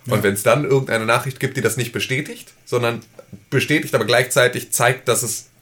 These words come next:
Speaker 1: halt irgendwie auch in der me-, in wirksamen Öffentlichkeit, ähm, da Gegendarstellungen für gibt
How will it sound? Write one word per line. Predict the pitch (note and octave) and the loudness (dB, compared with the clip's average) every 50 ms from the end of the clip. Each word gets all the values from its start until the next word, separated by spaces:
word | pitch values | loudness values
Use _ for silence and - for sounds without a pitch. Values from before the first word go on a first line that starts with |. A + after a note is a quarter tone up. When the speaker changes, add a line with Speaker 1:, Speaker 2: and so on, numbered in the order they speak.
| _ _ _ _ _ _ _ _ _ - | _ _ _ _ _ _ _ _ _ 2
Speaker 1:
halt | A#2 A#2 A2 G#2 - | 4 4 4 2 0
irgendwie | - A2+ A2+ A2 A2 A2+ A#2 - | -2 -4 -4 -4 -4 -2 -2 0
auch | G#2+ - | 0 0
in | - A2+ | 2 4
der | G#2+ G#2+ A2 | 4 4 2
me-, | G#2 A2+ B2 B2 A#2+ | 2 0 0 0 0
in | A2+ - - - F2+ G2 G2+ G2+ G2 | -2 -4 -8 -12 -10 -10 -8 -6 -6
wirksamen | A2 A#2 A2+ - A#2+ G#2 G2+ F#2+ - | -6 -6 -2 0 0 0 0 0 -4
Öffentlichkeit, | G2 A#2+ A#2 G2 - - A2+ G#2 G2+ - - - _ - _ _ _ - | -4 -4 -6 -8 -4 -2 0 0 0 0 -4 -10 _ -20 _ _ _ -4
ähm, | - G2 G2 F#2+ F#2 F2 F2 E2 D2+ - - _ _ _ _ | 0 2 2 2 2 0 -4 -8 -12 -16 -20 _ _ _ _
da | - F2 | -4 -2
Gegendarstellungen | F#2+ B2 B2+ A#2+ G2 F#2 F2 - - G2 F2+ F2+ F2 F2 F2 E2+ - _ _ _ _ _ - | 0 0 0 2 2 2 2 2 0 -2 -2 -2 -4 -6 -8 -16 -20 _ _ _ _ _ -20
für | - - G#2+ G2 F2+ E2+ | -8 -2 0 0 0 0
gibt | - - A2 - - - - | -2 -6 -8 -10 -12 -20 -20